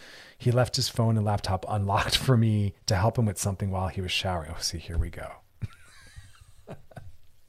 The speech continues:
All right. So he left his phone and his laptop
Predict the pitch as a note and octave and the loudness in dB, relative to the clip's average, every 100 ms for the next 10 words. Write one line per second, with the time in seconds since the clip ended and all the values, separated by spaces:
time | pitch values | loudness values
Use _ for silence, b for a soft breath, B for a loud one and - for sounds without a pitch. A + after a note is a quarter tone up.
0 | - B B B B B B B A#2+ C3 | -16 B B B B B B B 8 10
1 | C3+ C3 A2+ F#2 E2+ - - - - - | 10 8 6 0 -8 -16 -20 -20 -8 0
2 | C3 B2+ C#3+ G3+ E3+ - C3 C3 C3 C3 | 2 4 4 4 2 2 6 6 6 4
3 | B2+ C3+ A#2+ C3+ A#2+ A2+ - A#2 A2 | 2 0 -2 0 0 0 0 0 0